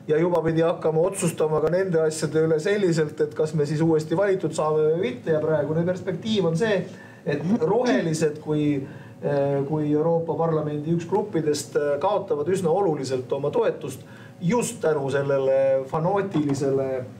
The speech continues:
eh, rohestamisele ja rohepöördele. Ja, ja see, me võtsime siin täna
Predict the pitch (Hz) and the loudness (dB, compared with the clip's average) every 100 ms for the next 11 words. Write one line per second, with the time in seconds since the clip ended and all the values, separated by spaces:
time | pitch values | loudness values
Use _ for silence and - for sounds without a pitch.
0 | - - - - - 139 139 139 139 139 | -20 -20 -20 -14 -4 0 2 4 2 0
1 | 147 202 220 165 - 151 143 151 139 139 | 2 2 0 -2 -2 -4 -2 -2 0 0
2 | 143 139 139 175 190 143 156 151 127 110 | 0 0 0 0 0 -2 0 0 0 -4
3 | 120 117 - - - - 156 156 156 156 | -8 -8 -12 -18 -18 -4 0 0 0 0
4 | 220 202 180 160 156 - 160 160 170 190 | 2 4 2 -2 -6 -4 -2 2 2 2
5 | 196 170 156 165 160 175 | 2 0 2 2 0 0